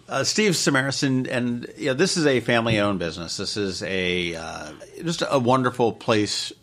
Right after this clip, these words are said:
to be. If you're down here in Annapolis, I do encourage you to stop in, just check out everything that they do have.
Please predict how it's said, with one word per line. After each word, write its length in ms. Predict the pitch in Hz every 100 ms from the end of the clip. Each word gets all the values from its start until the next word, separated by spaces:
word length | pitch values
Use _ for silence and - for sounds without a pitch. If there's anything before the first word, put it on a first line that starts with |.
| -
to 120 | 98
be. 160 | 90 90
If 120 | -
you're 220 | 110 107
down 500 | 101 95 117 127 139
here 240 | 135 131
in 60 | 131
Annapolis, 640 | 117 98 95 104 92 - - - 110
I 80 |
do 140 | 98 107
encourage 280 | 101 107 95
you 120 | 92
to 40 |
stop 260 | - 104 98
in, 100 | 104
just 160 | 113 -
check 160 | 190
out 180 | 196 185
everything 280 | 151 139 123
that 80 | 98
they 100 | 90
do 160 | 85
have. 260 | 76 87